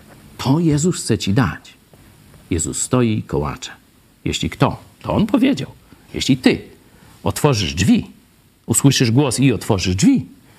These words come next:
Jezus tobie obiecuje: „Wejdę do niego, wejdę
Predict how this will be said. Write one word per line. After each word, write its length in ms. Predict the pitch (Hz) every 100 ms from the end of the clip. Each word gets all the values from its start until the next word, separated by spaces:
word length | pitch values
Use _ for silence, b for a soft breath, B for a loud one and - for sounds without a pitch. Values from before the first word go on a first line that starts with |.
| -
Jezus 380 | - 170 127 -
tobie 360 | 269 233 123
obiecuje: 560 | 82 82 71 - 64 - - B B B B
„Wejdę 420 | - 123 110 73 64
do 80 | - - - -
niego, 320 | - 131 208 220 - _ _
wejdę 440 | - 76 73 67